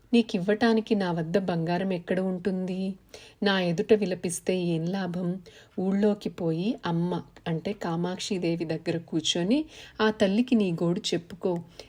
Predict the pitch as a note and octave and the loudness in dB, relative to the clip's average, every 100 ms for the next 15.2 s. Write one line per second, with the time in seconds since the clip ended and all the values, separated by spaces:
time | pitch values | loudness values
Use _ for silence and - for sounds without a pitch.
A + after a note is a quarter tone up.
0 | - F#3+ E3+ F3 E3+ F#3+ G#3+ F#3+ F3+ F#3 | -4 -2 0 0 0 2 0 0 -2 0
1 | G3+ F3 E3+ E3+ D#3+ E3+ F3+ F#3+ E3+ C#3 | 0 0 -2 0 -2 -2 -2 -4 -6 -6
2 | F3 - G3 F#3+ F3+ E3+ - - - _ | -8 -6 -4 -4 -4 -6 -4 -4 -4 _
3 | _ - - - _ _ _ - - F#3 | _ -20 -20 -20 _ _ _ -4 0 2
4 | F#3 - - F3+ G3 F#3 G3 G3+ F3 E3+ | 0 -6 -8 -6 -2 0 0 -2 -2 -4
5 | - F3 E3 E3 A#3+ A#3+ E3+ E3 E3 E3 | -4 -4 -2 -2 0 0 0 -2 -2 -2
6 | F3 E3+ A#3+ C4+ - - - F3+ F#3 G3+ | -2 0 0 -2 -12 -20 -4 -2 4 4
7 | G#3 - F#3 E3+ E3 E3 F3+ - E3 D#3+ | 2 0 0 2 0 0 -2 -2 -2 0
8 | F3+ E3+ G#3+ G3+ A#3 C4+ - - - _ | -2 -4 -2 0 2 2 0 -12 -20 _
9 | G3+ F#3 A3 - B3 B3 F3 E3+ F#3 F3+ | 0 4 2 4 2 2 0 0 -2 -4
10 | - G3+ G3 - E3+ E3+ E3 E3+ E3 - | -2 -2 -2 -2 -2 0 2 0 0 -4
11 | E3+ E3 E3+ F3+ E3 E3 E3+ D#3+ E3 G#3 | -6 -4 -2 -2 -2 -4 -6 -4 -2 -2
12 | C#4 - - - F#3+ F#3+ E3 E3+ G#3 A3+ | -4 -10 -20 -4 0 0 2 2 2 0
13 | G#3 E3 E3+ F3 D3 A#2 - E3+ - F3 | 0 0 -2 -2 -2 -2 -6 -6 -2 -2
14 | F#3 F3 E3+ F3+ E3+ D#3 C#3+ E3 E3 F3+ | -2 -4 -4 -4 -6 -6 -4 -4 -4 -6
15 | F3 | -8